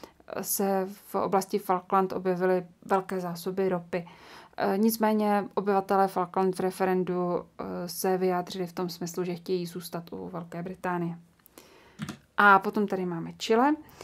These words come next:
Eh, Chile je známé těžbou nerostných surovin, je na prvním místě na světě v těžbě mědi, a to už velmi dlouho. Eh,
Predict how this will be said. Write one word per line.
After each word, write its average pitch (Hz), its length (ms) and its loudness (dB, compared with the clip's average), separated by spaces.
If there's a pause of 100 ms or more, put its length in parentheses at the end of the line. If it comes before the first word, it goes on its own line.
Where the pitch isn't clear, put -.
(200)
Eh, 196 220 -4 (120)
Chile 233 460 8
je 202 460 4
známé 190 400 2
těžbou 208 420 2
nerostných 180 480 -2
surovin, 226 480 2
je 196 100 0
na 190 100 0
prvním 226 420 2
místě 208 380 0
na 202 100 0
světě 202 320 -2
v 208 60 -10
těžbě 196 340 2
mědi, 196 400 4
a 175 80 -2
to 180 140 -8
už 196 100 -8
velmi 196 260 2
dlouho. 185 480 2 (420)
Eh, 190 60 -4